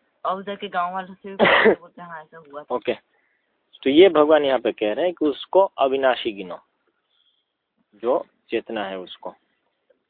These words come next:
Speaker 2: नित्यस्य उक्ता श-, अविनाशी तद्वि येन सर्वमिदं ततं विनाशम। तो इसका जो विनाश कोई नहीं कर सकता है इस चेतना का,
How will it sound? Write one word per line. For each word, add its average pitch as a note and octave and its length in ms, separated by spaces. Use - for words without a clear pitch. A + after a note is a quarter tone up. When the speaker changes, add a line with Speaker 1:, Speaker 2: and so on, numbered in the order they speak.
Speaker 2:
नित्यस्य C3+ 520
उक्ता C3 260
श-, G#2+ 460
अविनाशी A2+ 320
तद्वि A#2+ 320
येन C#3+ 260
सर्वमिदं A#2 480
ततं A2 220
विनाशम। C3+ 520
तो - 360
इसका F3 240
जो D#3+ 140
विनाश D#3+ 320
कोई D3 240
नहीं B2 160
कर A2 120
सकता - 340
है C3+ 100
इस - 160
चेतना F#2+ 340
का, F#3 300